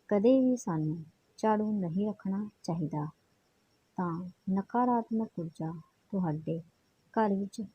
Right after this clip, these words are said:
ਦਾਖਲ ਹੋਣ ਲੱਗਦੀ ਹੈ। ਝਾੜੂ ਰੱਖਣ ਲਈ ਸਭ ਤੋਂ ਵਧੀਆ ਜਗ੍ਹਾ ਘਰ ਦਾ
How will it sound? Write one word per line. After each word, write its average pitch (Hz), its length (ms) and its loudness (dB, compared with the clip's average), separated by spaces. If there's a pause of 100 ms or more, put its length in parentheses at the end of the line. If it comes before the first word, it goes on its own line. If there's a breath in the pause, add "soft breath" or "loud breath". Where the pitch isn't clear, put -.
(120)
ਦਾਖਲ 175 500 -2
ਹੋਣ 196 320 -2 (200)
ਲੱਗਦੀ 160 360 -4 (120)
ਹੈ। 165 120 -12 (920)
ਝਾੜੂ 220 360 0
ਰੱਖਣ 165 400 -4
ਲਈ 175 200 -6 (300)
ਸਭ - 180 -10 (160)
ਤੋਂ 233 160 0
ਵਧੀਆ 175 380 -2
ਜਗ੍ਹਾ 190 380 -2 (340)
ਘਰ 208 120 0
ਦਾ 165 280 -6